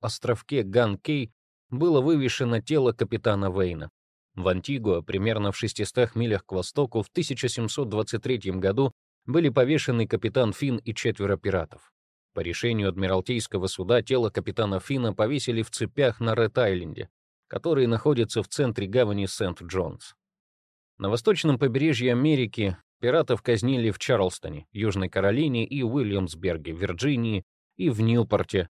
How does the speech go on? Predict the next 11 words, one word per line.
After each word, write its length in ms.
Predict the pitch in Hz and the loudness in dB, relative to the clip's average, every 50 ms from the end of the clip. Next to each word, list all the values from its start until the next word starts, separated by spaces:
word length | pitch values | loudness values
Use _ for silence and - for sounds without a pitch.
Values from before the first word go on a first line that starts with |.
| _ _ - | _ _ -4
Лонг-Айленде, 840 | 131 165 151 117 98 113 117 117 113 107 101 98 98 90 95 90 - _ _ _ _ _ _ | 0 0 0 2 4 4 6 6 6 4 2 0 0 0 0 -2 -2 _ _ _ _ _ _
но 140 | - 117 117 | -6 -2 2
больше 320 | 160 190 151 - - 127 | 2 2 2 2 0 -2
всего 340 | - - 139 131 143 160 131 | -2 -2 -2 0 2 2 2
свидетельств 720 | - - 117 117 135 151 135 - 117 104 - - - - - | 2 0 -2 -2 -2 -2 -2 0 -2 -2 -2 -4 -10 -4 0
повешений 640 | 113 110 117 135 135 - - 123 104 104 101 92 82 | 2 2 2 2 0 0 0 0 0 0 0 -2 -2
моряк 400 | 98 101 107 120 127 127 117 - | 0 0 2 2 2 2 0 0
увидел 360 | 113 101 104 123 110 104 104 | -2 -2 -2 0 0 0 0
бы 140 | 92 95 101 | 0 0 -2
в 80 | 85 85 | -2 -2
Бостоне. 540 | 87 87 98 87 - - - 80 - - | 0 2 2 2 0 -4 -10 -10 -10 -12